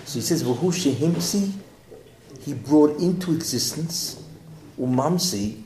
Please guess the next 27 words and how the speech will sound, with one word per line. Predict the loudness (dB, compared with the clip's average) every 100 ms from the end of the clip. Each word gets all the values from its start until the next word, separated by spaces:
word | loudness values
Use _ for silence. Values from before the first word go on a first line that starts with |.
| -20 -20 -20 -12
and | -6 -4
he | -4
continues | -4 -6 -6 0 2 4 2
that | 0 0
existence. | -2 -8 -8 -10 -12 -12 -12 -12 -18 -20 -20 -20 -20 -18 -16 -16 -20 -20 -20 -12 -4
Kol | 6 8 8
ma | 4
shenimtzu | 2 0 2 2 0 -4
b'mtzius. | -2 -2 -2 -2 -2 -4 -8 -12 -16 -20 -20 -20 -20 -20 -10
What | -8 -4
did | -4
he | -4
bring | -2 0
into | 0 -2
existence? | -6 -4 -6 -8 -10 -12 -16 -20 -20 -20 -12
And | -4
what | -2 -2
does | -4 -4
he | -2
maintain? | 0 -2 -4 -6 -4 -4 -4
Everything. | -6 -6 -8 -10 -12 -18 -20 -20 -20 -20 -20 -20 -20 4
Everything | 6 6 4 4
that | 4
exists | 2 0 2 4 4 -2 -6 -14 -20 -20 -20 -20 -20 -20 -20 -20 -20 -20 -16 -8
is | -4 -4
a | -4 -8 -2
product | 2 4 2 0 -14